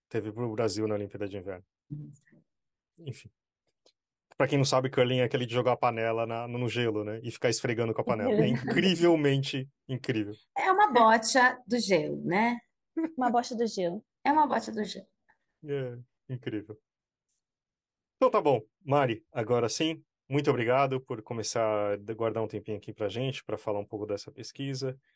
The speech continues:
Speaker 1: e a gente vai sempre se encontrar por aí, mas valeu por estar participando com a gente.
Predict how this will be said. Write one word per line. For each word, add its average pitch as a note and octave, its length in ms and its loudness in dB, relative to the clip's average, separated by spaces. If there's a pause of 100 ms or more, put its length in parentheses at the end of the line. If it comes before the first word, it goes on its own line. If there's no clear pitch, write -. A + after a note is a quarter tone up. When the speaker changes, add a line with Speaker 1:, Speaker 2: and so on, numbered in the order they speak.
(320)
Speaker 1:
e A2+ 280 -4 (540)
a C#3 80 0
gente A#2+ 200 -4
vai A#2 120 2
sempre A2 280 -6
se - 80 -10
encontrar A2 340 -6
por A2+ 120 -6
aí, A2 200 -4 (120)
mas A2 180 -8
valeu G2+ 380 -4 (320)
por - 140 -10
estar - 380 -8
participando G#2+ 360 -12
com - 80 -14
a G#2 40 -14
gente. - 340 -20